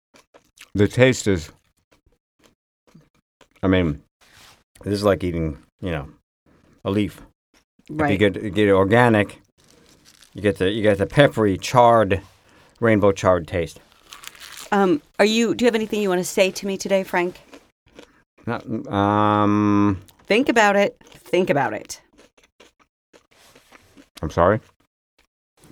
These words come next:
Speaker 2: D-, is there something you wanna say to me today?
Speaker 1: I'm sorry?
Speaker 2: No.
Speaker 1: What?
Speaker 2: It's International Women's Day.
Speaker 1: Mm.
Speaker 2: Now you're having a beverage?
Speaker 1: Um, well, congratulations.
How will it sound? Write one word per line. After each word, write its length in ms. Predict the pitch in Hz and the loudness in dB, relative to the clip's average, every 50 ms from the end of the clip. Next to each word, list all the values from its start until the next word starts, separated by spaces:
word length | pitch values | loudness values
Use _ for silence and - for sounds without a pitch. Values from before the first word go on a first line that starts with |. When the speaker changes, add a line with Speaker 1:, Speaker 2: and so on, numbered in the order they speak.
| - - | -20 -8
Speaker 2:
D-, 200 | 156 143 180 180 - - | -2 0 0 0 0 -2
is 100 | 196 175 | -2 0
there 100 | 190 190 | 0 0
something 260 | 196 - 202 196 214 208 | 0 0 -2 -2 -2 -2
you 80 | 208 | -2
wanna 160 | 208 214 220 | -2 -2 -2
say 200 | 208 - 233 240 339 | -2 0 0 0 0
to 120 | - - | -2 -2
me 100 | 160 139 | -4 -4
today? 320 | 143 - - 120 95 69 120 - - - - - - - - - _ _ - - - - - _ _ _ - | -4 -6 -8 -10 -10 -10 -12 -14 -16 -18 -20 -20 -20 -20 -20 -20 _ _ -20 -20 -20 -20 -20 _ _ _ -12
Speaker 1:
I'm 120 | - 92 85 | -12 -10 -8
sorry? 340 | - 90 82 85 101 160 - _ _ _ _ _ - - - | -4 -4 -2 -2 -2 -4 -6 _ _ _ _ _ -20 -10 -4
Speaker 2:
No. 380 | - 226 320 359 - - - - _ _ _ | 0 2 2 2 0 -4 -10 -16 _ _ _
Speaker 1:
What? 260 | - 107 120 120 - _ _ _ _ _ _ _ _ _ _ _ _ | -4 -2 -2 -2 -4 _ _ _ _ _ _ _ _ _ _ _ _
Speaker 2:
It's 160 | - 233 - - - | -10 -10 -10 -6 -4
International 680 | - 262 240 - 262 254 254 247 240 - - 240 233 | -2 -2 0 0 0 0 0 0 0 0 0 0 0
Women's 400 | 214 208 240 247 262 247 226 - | 2 4 4 4 4 2 2 0
Day. 340 | - - 147 127 - - 139 - _ _ _ _ _ _ _ _ _ _ _ _ _ _ _ - - - | -2 -4 -4 -4 -4 -10 -14 -20 _ _ _ _ _ _ _ _ _ _ _ _ _ _ _ -18 -8 -2
Speaker 1:
Mm. 300 | 156 135 131 110 82 73 - _ _ _ _ - - _ _ _ _ _ _ _ _ _ _ _ _ _ _ _ _ _ _ - | 0 0 0 0 -2 -4 -8 _ _ _ _ -20 -20 _ _ _ _ _ _ _ _ _ _ _ _ _ _ _ _ _ _ -2
Speaker 2:
Now 100 | 202 220 | 2 2
you're 120 | 240 240 | 4 4
having 220 | 240 247 220 233 226 | 4 2 2 0 0
a 40 | 190 | 0
beverage? 680 | 147 - 185 170 160 170 220 247 269 254 - - - - - - - - _ _ _ _ | 0 0 -2 -2 0 0 0 0 0 -2 -6 -10 -12 -14 -20 -20 -20 -20 _ _ _ _
Speaker 1:
Um, 340 | - 139 123 120 123 143 - - - | 0 2 4 4 2 2 -2 -4 0
well, 300 | 147 131 143 170 185 - _ _ _ _ _ _ _ _ _ _ _ _ _ _ _ _ - - - - - _ - - - | 4 6 6 6 4 0 _ _ _ _ _ _ _ _ _ _ _ _ _ _ _ _ -20 -20 -20 -20 -20 _ -20 -6 -2
congratulations. 880 | - 117 113 139 151 147 151 160 175 196 - - 101 87 85 - - | 2 4 6 6 6 6 6 6 6 4 4 0 -2 -2 -4 -10 -14